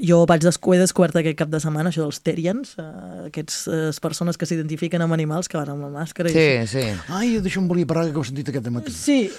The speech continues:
Speaker 3: Això
Speaker 1: jo,
Speaker 3: de
Speaker 1: jo,
Speaker 3: la
Speaker 1: jo ho he
Speaker 3: ràdio,
Speaker 1: descobert fa molt poc, eh?
Speaker 3: un, un que, que anava pel carrer amb, amb, amb una corda com que si portés un gos i no portava res.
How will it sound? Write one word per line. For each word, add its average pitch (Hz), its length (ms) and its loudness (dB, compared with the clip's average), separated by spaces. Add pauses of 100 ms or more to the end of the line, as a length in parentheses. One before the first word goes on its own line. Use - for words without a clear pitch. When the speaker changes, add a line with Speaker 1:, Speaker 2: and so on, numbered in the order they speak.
Speaker 3:
Això 269 100 2
Speaker 1:
jo, 262 160 10
Speaker 3:
de 240 120 6
Speaker 1:
jo, 277 120 10
Speaker 3:
la - 0 - (120)
Speaker 1:
jo 294 60 8
ho 320 40 6
he 349 60 6
Speaker 3:
ràdio, - 20 8
Speaker 1:
descobert 370 400 6
fa 370 80 8
molt 311 220 4
poc, 247 300 6
eh? 285 360 4
Speaker 3:
un, 214 160 6 (160)
un 202 240 0
que, 196 220 0 (880)
que - 80 -2
anava 185 340 4
pel 170 220 -2
carrer 214 380 0 (800)
amb, 165 200 -4
amb, 165 220 -10 (100)
amb 165 220 -6
una 196 180 0
corda 214 240 -2
com 202 120 -6
que 185 120 -4
si 202 80 -8
portés 170 320 -4
un 185 140 -2
gos 143 180 -2
i 160 40 -4
no 165 120 -4
portava 160 320 -2
res. 139 380 -6